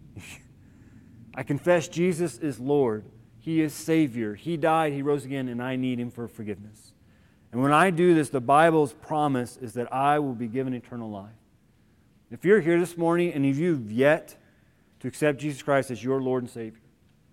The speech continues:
then I'm gonna invite you to come down and say, "Pastor Mike, I want to be saved. I see Jesus for who he is."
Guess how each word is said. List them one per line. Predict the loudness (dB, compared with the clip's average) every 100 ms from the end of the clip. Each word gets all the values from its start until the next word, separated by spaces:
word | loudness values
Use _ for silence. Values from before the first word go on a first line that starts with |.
| _ _ _ _ -2
then |
I'm | 0 2
gonna | 2
invite | 2 2 0
you | -6
to |
come | -6 -4
down | 2 2 0
and | -8
say, | -8 -6
"Pastor | -4 -4 -4
Mike, | -6 -4
I | -4
want | -2 -2
to | -2
be | -6
saved. | -4 -2 -2 -2
I | -6
see | -6 -4 -4
Jesus | -2 -4 -4 -10
for | -10 -8
who | -6
he | -6 -6
is." | -8